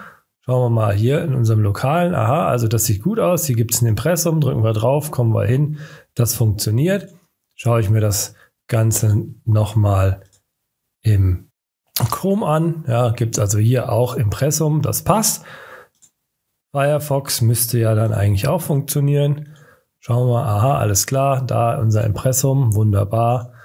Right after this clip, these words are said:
Sonderangebot. Das ist auch schön. Und was sagt der Edge? Der Edge sagt, ja, ich sehe genauso aus wie die anderen. Warum auch nicht?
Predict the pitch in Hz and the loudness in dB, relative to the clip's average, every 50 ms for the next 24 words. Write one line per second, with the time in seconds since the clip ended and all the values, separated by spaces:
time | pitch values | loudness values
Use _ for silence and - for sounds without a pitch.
0 | _ _ _ _ _ - - 113 117 113 110 113 - 110 110 107 101 98 107 104 | _ _ _ _ _ -4 -2 0 0 2 0 2 2 2 2 2 0 0 0 2
1 | 104 107 104 - - - - _ _ _ _ _ _ _ _ _ - 110 107 95 | 2 2 0 -2 -6 -12 -20 _ _ _ _ _ _ _ _ _ 0 2 2 4
2 | 95 - - - - _ _ - 123 107 - - 127 139 123 - - 131 127 131 | 2 2 0 -4 -8 _ _ -2 -2 0 0 2 0 0 0 0 0 0 0 0
3 | 131 139 113 107 110 101 - - 110 104 98 - - 131 147 131 143 143 - - | 0 0 0 0 0 0 0 0 0 0 0 -2 -2 0 0 0 0 0 -2 -2
4 | - - _ _ _ _ _ _ _ _ _ _ _ - 120 127 117 104 - - | -4 -8 _ _ _ _ _ _ _ _ _ _ _ -4 -2 0 0 0 -2 -2
5 | - 117 110 107 101 101 - - 104 104 110 - 117 - - - - 110 107 101 | 0 2 2 2 0 -2 0 0 0 2 0 0 -2 -2 -2 0 0 0 2 2
6 | 104 101 101 104 110 113 110 107 110 113 110 - 107 104 98 110 117 110 110 113 | 2 2 2 2 2 2 0 0 0 0 0 0 0 0 0 0 0 2 2 2
7 | 110 107 107 101 - - - _ _ _ _ _ _ _ _ - _ _ - 127 | 2 2 0 0 -2 -6 -14 _ _ _ _ _ _ _ _ -20 _ _ -4 -2
8 | 135 135 113 117 123 131 117 123 - - - 113 117 123 117 - - - - - | -2 0 0 0 0 0 0 -2 -2 -4 -2 0 2 2 2 0 -2 -6 -12 -18